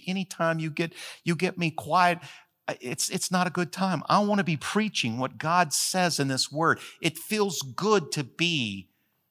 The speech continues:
doing what God's called me to do. In First Peter four ten, it says, "God has given each of you some special abilities. Be sure to use them to help each other, passing on to others, God, uh, to others God's many kinds of blessings."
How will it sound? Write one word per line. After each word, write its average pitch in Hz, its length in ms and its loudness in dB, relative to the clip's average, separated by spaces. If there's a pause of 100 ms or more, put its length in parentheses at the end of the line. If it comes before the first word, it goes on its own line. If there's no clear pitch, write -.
(360)
doing 147 360 0
what 117 180 -2
God's 113 240 2
called 113 300 0
me 110 80 -2
to 98 80 -6
do. 110 180 -4
In 127 140 -4
First 175 320 2
Peter 170 220 -2
four 170 260 -2
ten, 175 200 -2
it 156 120 0
says, 123 140 -2
"God 151 240 6
has 165 120 -2
given 143 260 -4
each 180 240 -6
of 123 100 -6
you 127 260 -2 (180)
some 196 500 6
special 185 460 0
abilities. 185 640 -2 (500)
Be 160 160 8
sure 202 240 4
to 190 60 2
use 180 340 2
them 131 180 0
to 139 80 2
help 151 280 2
each 123 160 -6
other, 107 260 0 (260)
passing 208 520 2
on 165 240 4
to 170 140 -2
others, 107 560 2 (460)
God, 151 380 4 (260)
uh, 180 100 -4 (300)
to 180 160 2
others 165 360 6
God's 135 400 6
many 151 400 2
kinds 143 640 0
of 98 160 -4
blessings." 107 640 0